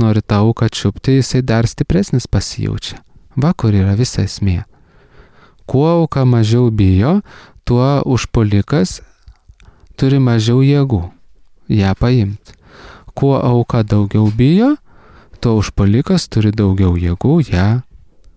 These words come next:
nužudyt, pražudyt, paimt. Tai va čia yra esminis, e, principas. Žmonės, e, narstydami tą informaciją, generuoja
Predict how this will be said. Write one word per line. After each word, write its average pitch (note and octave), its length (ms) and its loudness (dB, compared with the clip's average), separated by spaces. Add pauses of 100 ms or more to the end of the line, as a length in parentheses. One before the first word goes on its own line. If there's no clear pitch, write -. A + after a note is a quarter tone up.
(1600)
nužudyt, A#2 800 0 (640)
pražudyt, G2+ 680 -2 (480)
paimt. F#2+ 500 -2 (720)
Tai G#2 160 -4
va G2+ 100 0
čia - 220 -2
yra B2+ 120 0 (160)
esminis, A#2 640 -2 (600)
e, G2+ 140 0 (440)
principas. - 640 -4 (400)
Žmonės, A2+ 540 0
e, - 1160 -8
narstydami A2 800 -4
tą A2 160 0
informaciją, A2+ 760 0
generuoja B2 580 2